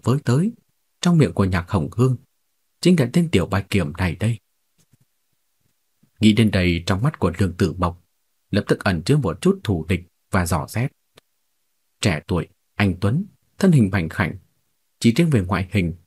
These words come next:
đây là một chàng trai vô cùng hoàn hảo. Ngay cả Lương Tử Mộc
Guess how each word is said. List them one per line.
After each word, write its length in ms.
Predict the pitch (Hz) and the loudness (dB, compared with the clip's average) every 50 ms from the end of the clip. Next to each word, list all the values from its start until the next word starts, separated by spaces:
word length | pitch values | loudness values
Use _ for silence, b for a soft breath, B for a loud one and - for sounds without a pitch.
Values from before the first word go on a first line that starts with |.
| _ _ _ _ _ _ _ | _ _ _ _ _ _ _
đây 180 | - 104 104 92 | 0 0 0 2
là 80 | 92 | 0
một 240 | 92 80 87 87 87 | 0 -2 -2 -4 -4
chàng 220 | - 95 80 73 - | -4 -4 -4 -4 -4
trai 260 | - 98 92 92 90 | -4 -2 -2 -2 -4
vô 240 | 85 - 160 165 160 | -2 -2 -2 -2 0
cùng 180 | - 107 90 85 | 0 0 -2 -2
hoàn 180 | - 104 90 85 | -2 -4 -4 -4
hảo. 300 | 87 95 85 - 92 - _ _ _ _ _ _ _ _ _ _ _ _ _ _ _ _ _ _ _ _ _ _ _ _ _ _ | -4 -4 -4 -4 -6 -10 _ _ _ _ _ _ _ _ _ _ _ _ _ _ _ _ _ _ _ _ _ _ _ _ _ _
Ngay 140 | 185 196 196 | 2 2 2
cả 100 | 196 92 95 117 | 2 0 0 2
Lương 180 | 175 180 165 | 2 2 2
Tử 140 | - 95 80 76 | 2 -2 -2 -2
Mộc 260 | 85 87 85 82 - | -2 -4 -4 -4 -8